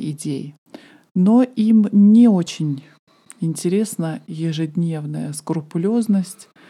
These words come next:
ежедневная работа над каким-то проектом или делом.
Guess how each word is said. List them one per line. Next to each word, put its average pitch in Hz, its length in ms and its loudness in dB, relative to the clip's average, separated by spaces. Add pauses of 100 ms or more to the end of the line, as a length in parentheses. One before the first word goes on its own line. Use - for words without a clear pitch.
(400)
ежедневная 156 840 -2
работа 185 720 -4
над 151 200 -10
каким-то 143 460 -10
проектом 147 720 -8
или 139 140 -8
делом. 135 500 -12